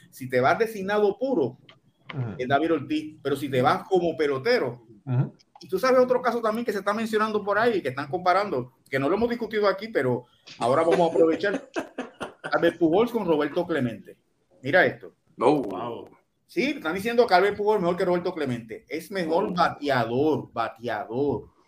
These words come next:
Speaker 2: Ujú.
Speaker 1: Si tú coges los números, es mejor bateador. Pero Clemente corría, fildeaba. Los números de Clemente fueron en el right field, los de este fueron en el prim-, prim-, en primera base. Y este, este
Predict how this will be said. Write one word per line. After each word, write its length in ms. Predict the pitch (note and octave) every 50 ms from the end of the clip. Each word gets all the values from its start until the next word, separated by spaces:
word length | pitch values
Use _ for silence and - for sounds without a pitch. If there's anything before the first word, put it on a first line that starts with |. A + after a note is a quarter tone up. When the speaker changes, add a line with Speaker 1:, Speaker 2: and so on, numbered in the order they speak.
| _ _ _ _
Speaker 2:
Ujú. 380 | - C3+ B2 A#2+ A#2+ C3+ C#3 C3+ -
Speaker 1:
Si 80 | - -
tú 140 | _ - -
coges 200 | - D#3+ F3+ A3+
los 140 | A#3+ A3 F3+
números, 300 | D3 C#3 D3+ A3 - B3+
es 40 |
mejor 140 | F#3 D#3 D3
bateador. 480 | D3 C#3 C3+ A#2+ A#2 C#3 G#3+ A#3+ F#3+ - _ _ _ _ _ _ _ _ _ _
Pero 240 | C#3+ C#3 C#3 C3 C3
Clemente 500 | B2+ B2 B2 A#2+ B2+ D3+ F3 F3 G3 F#3
corría, 480 | - C#3 B2 B2 C#3 F3 F#3+ G3+ G3+ F#3+
fildeaba. 760 | - - B2+ A#2+ A#2 A2+ C3 D3+ F3 G3+ G#3 G#3 G#3 G#3 - _ _ _ _
Los 180 | C3 B2+ B2
números 280 | B2 C3+ D#3 E3 F3+ F#3+
de 80 | F#3 F#3
Clemente 400 | F3+ F3 E3 D#3+ E3+ F3 G#3+ G#3
fueron 240 | E3+ D#3+ E3 E3
en 80 | E3+ E3+
el 120 | E3 D#3
right 140 | E3 E3 D#3+ -
field, 240 | - D3+ F#3 B3
los 120 | B3 F#3 C3+
de 60 | C3 B2+
este 120 | C3 D3+
fueron 200 | C#3 D3 D3 D#3
en 100 | D#3 D3+ D3
el 80 | C#3+
prim-, 200 | - C#3+ C#3 C#3
prim-, 200 | C3+ D3+ D3 C#3 -
en 200 | C3 B2+ B2 B2
primera 320 | B2+ C3+ C3 C3+ D#3 F3+
base. 300 | D#3+ B2 B2 B2 - -
Y 120 | F3 D3 C3+
este, 200 | B2+ B2+ G3 G#3 A#3+ B3 B3 -
este 380 | C#3+ - - - F#3 F#3 -